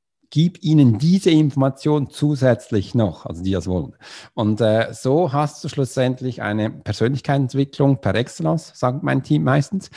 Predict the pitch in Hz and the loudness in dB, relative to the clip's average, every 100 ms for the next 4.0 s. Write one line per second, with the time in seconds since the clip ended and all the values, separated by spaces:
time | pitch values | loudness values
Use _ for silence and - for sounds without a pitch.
0 | - - - 123 131 123 120 117 120 - | -18 -18 -6 -2 -2 0 0 2 0 -4
1 | 120 - 127 139 - 123 117 139 151 - | -6 -4 -2 -2 -4 -4 -2 -2 -4 -6
2 | - - 170 - 160 156 160 151 147 - | -4 2 2 2 2 2 2 -2 -4 -2
3 | 117 127 123 151 170 135 113 - - | 2 4 6 4 2 -2 -2 -4 -10